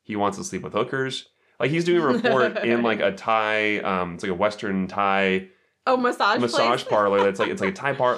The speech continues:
Speaker 1: it's like Thai massage infused with Western culture. And so it's a
Speaker 2: So
Speaker 1: bunch
Speaker 2: it's
Speaker 1: of
Speaker 2: just these <laughs>
Speaker 1: Thai masseuses, uh, dressed as cowgirls, very slutty cowgirls.
Speaker 2: Mm-hmm.
Speaker 1: And also, I think there's implications that, that they're also hookers.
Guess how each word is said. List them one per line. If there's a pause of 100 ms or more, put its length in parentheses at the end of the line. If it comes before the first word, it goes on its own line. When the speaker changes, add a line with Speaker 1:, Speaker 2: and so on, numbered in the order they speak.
(160)
Speaker 1:
it's
like
Thai
massage (220)
infused
with
Western
culture. (300)
And
so
it's
a
Speaker 2:
So
Speaker 1:
bunch
Speaker 2:
it's
Speaker 1:
of
Speaker 2:
just
these
<laughs>
Speaker 1:
Thai (140)
masseuses, (560)
uh,
dressed
as
cowgirls,
very
slutty
cowgirls.
Speaker 2:
Mm-hmm.
Speaker 1:
And (100)
also, (1080)
I
think
there's
implications
that,
that
they're
also
hookers.